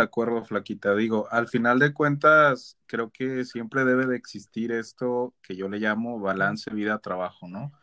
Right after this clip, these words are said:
Sea, obviamente el trabajo, pues, para todos es importante y creo que más en estos tiempos, como comentamos, pues, obviamente lo tratamos de cuidar mucho, ¿no? Pero creo que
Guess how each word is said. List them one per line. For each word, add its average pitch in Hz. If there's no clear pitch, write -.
Sea, 101
obviamente 127
el 101
trabajo, 104
pues, 92
para 98
todos 107
es 113
importante 117
y 110
creo 98
que 107
más 104
en 113
estos 110
tiempos, 113
como 98
comentamos, 98
pues, -
obviamente 98
lo 104
tratamos 113
de 123
cuidar 101
mucho, 104
¿no? 107
Pero 135
creo 131
que 170